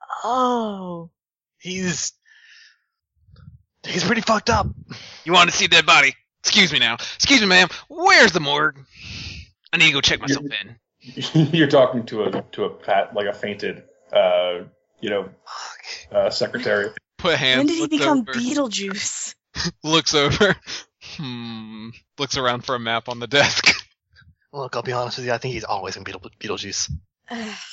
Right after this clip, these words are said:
Speaker 4: Yeah, you, you find the morgue. It's, um, basically it's in one of the sublevels. Uh, so you just gotta, you know, it's down one of the hallways and then down a set of stairs.
Speaker 1: We can't let him go parading through this hospital. He'll create chaos.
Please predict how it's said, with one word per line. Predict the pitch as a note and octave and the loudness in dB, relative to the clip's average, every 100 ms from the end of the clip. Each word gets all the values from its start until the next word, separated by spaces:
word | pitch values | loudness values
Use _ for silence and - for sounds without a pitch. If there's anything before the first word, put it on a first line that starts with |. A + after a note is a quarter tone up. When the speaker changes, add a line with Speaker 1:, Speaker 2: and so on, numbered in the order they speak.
| - _ _ _ _ _ _ _ - - | -20 _ _ _ _ _ _ _ -20 0
Speaker 4:
Yeah, | E3 - A2 | 6 6 6
you, | C3+ | 4
you | C#3 B2+ | 4 4
find | D3+ | 4
the | C3+ | 4
morgue. | A#2+ A2+ A2+ | 2 2 0
It's, | A2 - | -4 2
um, | A#2+ A2 G#2+ A2 A2 A2+ A2 B2 A#2+ | 4 6 4 0 -6 -12 -14 -4 0
basically | A#2 - A#2 G#2 | 2 0 0 0
it's | G2+ - | -2 -6
in | G#2+ G#2 | -6 -2
one | G#2 | -2
of | |
the | G2+ | -2
sublevels. | - G#2+ G#2 G2 G2 G2+ - - _ - | -2 0 0 -2 -4 -6 -14 -20 _ -4
Uh, | G2 G2 F#2+ | 0 0 0
so | F#2+ | -4
you | G#2 | -6
just | - | -2
gotta, | F#2+ F#2 F2+ - | 0 0 -2 -10
you | G2+ | -6
know, | F#2+ F#2 - _ | -6 -6 -12 _
it's | - - | -14 -4
down | A2 G2+ G2 G2+ - | 0 0 0 -8 -4
one | G#2+ | 0
of | G2+ | 2
the | |
hallways | G2+ G2+ G2+ F#2 G2 G2 | 4 4 2 -2 -6 -8
and | F#2 | -10
then | F2+ G2 - | -12 -12 -8
down | G2+ F#2+ G2 | -4 -4 -8
a | - | -6
set | G2 | -6
of | G2 | -4
stairs. | G2+ G2 G2+ - _ | -4 -4 -4 -8 _
Speaker 1:
We | A#3+ | -14
can't | - B3+ C#4 | -8 -6 -6
let | B3 | -6
him | A#3 A#3+ | -8 -4
go | A3 | -4
parading | - G3 A3+ A#3 A#3 | -4 -6 -4 -2 -4
through | A3 | -4
this | G#3 F#3+ | -4 -4
hospital. | - B3+ C4+ - G#3 F#3+ | -4 -4 -4 -4 -2 -2
He'll | A3 A3+ | -2 -6
create | - B3+ C4 | -4 -4 -4
chaos. | - C#4+ D4+ B3 E3 E3+ - - | 0 4 6 6 4 0 -6 -12